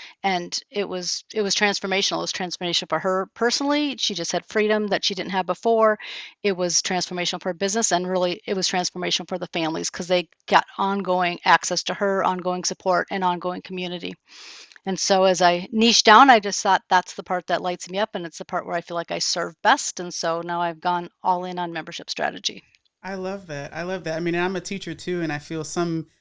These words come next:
Speaker 2: synergies there when it comes to,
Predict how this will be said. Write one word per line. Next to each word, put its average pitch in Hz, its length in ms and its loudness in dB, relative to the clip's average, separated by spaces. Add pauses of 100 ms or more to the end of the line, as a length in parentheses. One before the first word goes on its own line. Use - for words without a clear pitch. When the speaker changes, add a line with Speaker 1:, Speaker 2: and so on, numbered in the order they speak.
Speaker 2:
synergies 170 540 -4
there 160 560 -4
when 165 220 -12
it 151 100 -10
comes 165 300 -6 (100)
to, 147 580 -8